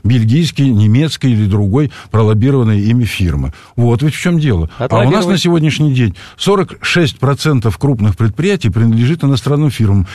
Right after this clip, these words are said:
Speaker 1: И скупили они их для того, чтобы уничтожить, что
Speaker 2: Надо
Speaker 1: они с удовольствием и
Speaker 2: запретить
Speaker 1: делают.
Speaker 2: бельгийские трактора.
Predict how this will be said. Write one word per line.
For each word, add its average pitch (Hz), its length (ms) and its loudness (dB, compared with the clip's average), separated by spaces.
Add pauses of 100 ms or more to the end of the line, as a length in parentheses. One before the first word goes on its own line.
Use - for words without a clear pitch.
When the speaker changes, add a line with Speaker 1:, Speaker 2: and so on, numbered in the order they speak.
Speaker 1:
И 147 80 0
скупили 180 480 0
они 135 220 4
их 95 40 0
для 104 140 0
того, 123 180 0
чтобы 131 220 -2
уничтожить, 104 720 0 (140)
что 101 80 -12 (120)
Speaker 2:
Надо 131 100 2
Speaker 1:
они 175 120 2
с 160 100 -2
удовольствием 123 440 2
и 151 40 2
Speaker 2:
запретить 82 200 0
Speaker 1:
делают. 98 160 0
Speaker 2:
бельгийские 131 400 -8
трактора. 117 440 -4